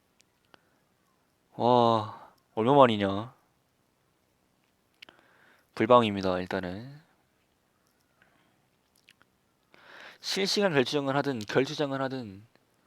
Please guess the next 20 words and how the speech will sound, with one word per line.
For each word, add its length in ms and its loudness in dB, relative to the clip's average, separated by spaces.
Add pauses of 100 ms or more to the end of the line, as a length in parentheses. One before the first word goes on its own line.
(540)
근데 100 -10
실결을 440 -2
할 120 -2
때는 500 -6
제일 300 -4
중요한 480 -6
거는 500 -10 (1000)
에반 260 2
불방을 600 0
빨리 280 0
키 160 -12
주시는 320 -14
게 180 -12
제일 440 -10
베스트긴 580 -10
하죠. 260 -20 (1900)
어, 300 -10
저놈 240 -6
좀 120 -10
세네. 420 -10